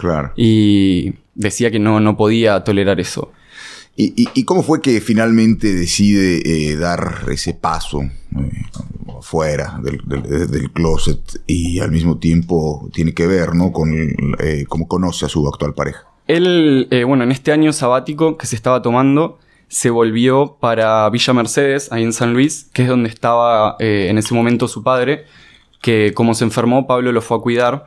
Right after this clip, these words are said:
Speaker 2: un tiempo. Ahí siguió usando ese Facebook trucho que tenía y se contactó con Oscar, su actual marido. Pegaron onda, hablaron un poco, se juntaron, cogieron y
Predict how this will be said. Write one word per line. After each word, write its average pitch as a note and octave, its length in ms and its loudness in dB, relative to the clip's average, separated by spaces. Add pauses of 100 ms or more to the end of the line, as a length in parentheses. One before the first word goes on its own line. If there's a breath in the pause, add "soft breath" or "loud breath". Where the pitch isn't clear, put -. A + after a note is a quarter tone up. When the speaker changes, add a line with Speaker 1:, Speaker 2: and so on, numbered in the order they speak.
(160)
Speaker 2:
un A2+ 200 2
tiempo. B2 540 2 (260)
Ahí C3+ 200 0
siguió C3 400 2
usando C3 400 0
ese A#2 160 -4
Facebook B2 420 -2
trucho C3+ 480 0
que - 80 -2
tenía B2+ 540 2
y C#3 180 6
se D3+ 160 0
contactó A2+ 460 0
con B2+ 120 4
Oscar, A2 460 -2
su - 140 -4
actual G#2+ 240 0
marido. B2 500 2 (380 soft breath)
Pegaron C3+ 340 2
onda, D#3 240 4
hablaron C#3 320 4
un C#3+ 100 2
poco, F3+ 280 0
se D3 100 -4
juntaron, D#3 480 0
cogieron E3+ 560 0
y C#3+ 380 2